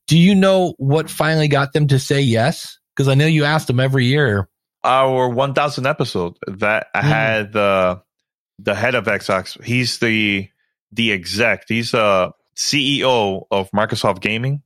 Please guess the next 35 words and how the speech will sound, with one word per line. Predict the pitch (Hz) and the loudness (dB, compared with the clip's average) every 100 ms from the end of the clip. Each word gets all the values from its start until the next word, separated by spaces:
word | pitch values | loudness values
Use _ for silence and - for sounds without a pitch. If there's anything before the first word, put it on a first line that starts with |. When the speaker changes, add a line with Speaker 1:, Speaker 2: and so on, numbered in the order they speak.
| _ | _
Speaker 2:
His | 92 104 | -6 -4
name | 101 | -4
is | - | -2
Phil | 113 107 | -2 -2
Spencer. | - 92 - 92 | -4 -6 -6 -6
He's | 92 | -4
been | 107 | -4
in | 101 | -2
the | |
industry | 101 98 95 | -4 -4 -6
for | - 87 | -6 -4
a | |
very | 92 95 | -2 -2
long | 92 90 | -2 -4
time. | 92 85 95 _ _ _ _ _ _ _ _ 107 | -4 -6 -6 _ _ _ _ _ _ _ _ -4
And, | 107 104 | -2 0
uh, | 101 98 95 92 - _ _ _ _ _ _ _ _ _ 101 | 0 2 2 0 -4 _ _ _ _ _ _ _ _ _ -4
I | 107 | -2
had | 127 | -2
a | 95 | -4
great, | 85 90 107 113 | -6 -4 -2 -2
great | 107 101 | -2 -2
conversation | 104 95 90 95 90 | -2 -2 -2 -4 -4
with | 90 | -4
him | 87 85 | -4 -4
too | 104 95 90 | -4 -4 -4
on | 85 | -4
a | 85 | -2
podcast. | 98 92 - 82 - | -2 -2 -2 -4 -2
And | 87 90 | -4 -2
that | 110 120 | -2 -2
was | 113 | -2
another | 104 101 110 104 95 | -2 0 0 0 -2
big, | 82 98 104 104 101 90 - | -2 -2 0 2 0 -2 -4
big | 101 98 95 85 | -2 -2 -4 -6